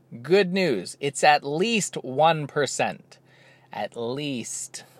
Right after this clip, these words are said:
Okay, at least it's not another half percent, 'cause seriously, that would just be fucking, I would probably lose my shit,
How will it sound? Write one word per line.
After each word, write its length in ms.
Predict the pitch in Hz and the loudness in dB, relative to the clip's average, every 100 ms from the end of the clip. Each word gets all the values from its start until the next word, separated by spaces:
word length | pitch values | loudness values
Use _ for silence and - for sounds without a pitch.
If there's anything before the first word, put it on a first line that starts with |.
| - | -4
Okay, 460 | 120 - 139 104 | -2 4 6 6
at 200 | - 120 | 2 0
least 300 | 180 247 - | 2 2 2
it's 180 | 196 - | 0 2
not 320 | 151 143 135 | 6 8 6
another 360 | 120 123 120 107 | 4 0 4 2
half 460 | - 110 104 - - | 2 -6 -6 -6 -8
percent, 600 | 101 92 - 85 73 - | -12 -10 -8 -10 -10 -14
'cause 240 | - 85 | -14 -12
seriously, 720 | - - - 120 127 - 127 | -14 -14 -8 -6 -6 -6 -6
that 220 | 117 117 | -2 -2
would 100 | 101 | -4
just 240 | 98 90 - | -8 -12 -14
be 140 | 85 | -18
fucking, 500 | - 92 - 85 82 - - - - - _ _ _ - | -12 -10 -10 -12 -12 -18 -20 -20 -20 -20 _ _ _ -8
I 60 | 104 | -8
would 80 | |
probably 320 | 104 117 98 104 | -2 0 0 -6
lose 100 | 110 | -6
my 180 | 113 | -6
shit, 320 | 131 180 127 | -4 -2 -2